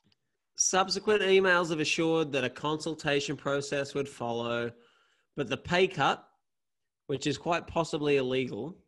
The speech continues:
not to get back to th-, the legality of the podcast, would just be a holding pattern prior to the discussions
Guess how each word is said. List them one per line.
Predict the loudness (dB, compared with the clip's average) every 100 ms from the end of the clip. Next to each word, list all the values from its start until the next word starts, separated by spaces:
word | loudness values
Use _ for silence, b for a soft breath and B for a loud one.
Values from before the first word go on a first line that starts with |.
| _
not | -8 -8
to | -6
get | -6 -4
back | -8 -8
to | -12 -12 -14 _ _ _ _ _ -20
th-, | -20 -16
the | -8 -6
legality | -6 -4 -2 -2 -4 -6
of | -10 -16
the |
podcast, | -20 -18 -18 -18 -18 -20 _ _ _ _ _ _ _ _ _ _ _ _
would | -6 -4
just | -2 -2 0
be | 2
a | 2
holding | -2 -2 0 0 2 0 0
pattern | 0 0 0 -8 -16 -20
prior | -8 -4 -4 -6
to | -10
the | -12
discussions | -12 -12 -6 -6 -6 -8 -8 -10